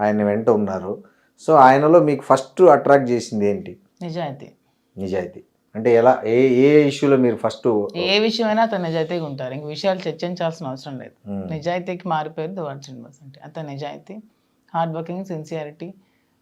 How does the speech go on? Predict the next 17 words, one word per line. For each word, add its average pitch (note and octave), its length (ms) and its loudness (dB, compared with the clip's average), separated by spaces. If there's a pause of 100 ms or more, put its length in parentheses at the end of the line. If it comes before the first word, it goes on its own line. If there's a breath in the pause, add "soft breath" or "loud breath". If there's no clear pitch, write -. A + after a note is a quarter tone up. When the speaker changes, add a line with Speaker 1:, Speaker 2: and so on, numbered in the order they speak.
(120)
Speaker 2:
పేదల E3 400 -2
పట్ల E3 340 -6
అతనికి D#3 400 -6
ఉన్న D#3 200 -8
దయాగుణం, D3+ 600 -8
ఇవన్నీ D#3+ 280 -12
నాకు F3 220 -10
బాగా C#3 220 -12
అట్రాక్ట్. C3 480 -16
Speaker 1:
So C#3 60 -4
మరి C3 220 0
నిజాయితీ D#3+ 640 2
అన్నప్పుడు D#3 680 0
మీ C3+ 300 2
రిలేషన్ D3+ 380 4
గురించి D3 320 -4
ఫస్ట్ B2+ 300 -4